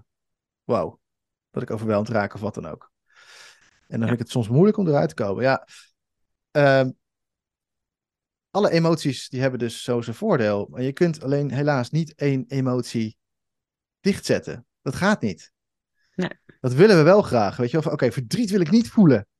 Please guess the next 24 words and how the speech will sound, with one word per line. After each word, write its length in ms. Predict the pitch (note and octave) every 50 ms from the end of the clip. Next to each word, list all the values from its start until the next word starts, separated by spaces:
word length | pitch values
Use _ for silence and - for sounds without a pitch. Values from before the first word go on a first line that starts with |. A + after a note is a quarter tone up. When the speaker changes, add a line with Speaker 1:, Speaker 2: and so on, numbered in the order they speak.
| _ _ _ _ _
Speaker 1:
Ik 140 | - - B2
wil 120 | C#3+ E3+ F#3+
niet 160 | A#3 A#3 -
verdrietig 400 | - F3 D#3 F#3+ G3+ F3 - -
zijn." 420 | - C3+ A#2 A2 G#2 G2+ A#2+ - -
Hè? 380 | C#3 C#3 F3+ F#3+ - C3 A#2
Vooral 260 | - - D3 D3+ D#3
mannen 360 | C#3+ B2+ D3+ F3+ E3 A#2+ G#2 G2
hebben 180 | G2+ G2 G2+
daar 120 | G#2 F#2+ G2
bijvoorbeeld 380 | G2 G#2 G#2 F#2+ G#2+ G#2 G2+
een 60 | G#2
ding 100 | G2+ G2+
mee. 120 | G2 F2 F2+
"Ja, 240 | G#2+ B2+ B2+ G#2 D#2
weet 120 | C3 B2+
je, 100 | - C#3+
verdriet, 340 | - C#3 B2 D#3 F#3 G3 -
kom 160 | - F3+ D#3+
op, 120 | C3 -
ik 60 | - -
ben 120 | C#3+ D3
een 60 | D3
man. 300 | D#3+ E3+ D#3 E3+ F#3 -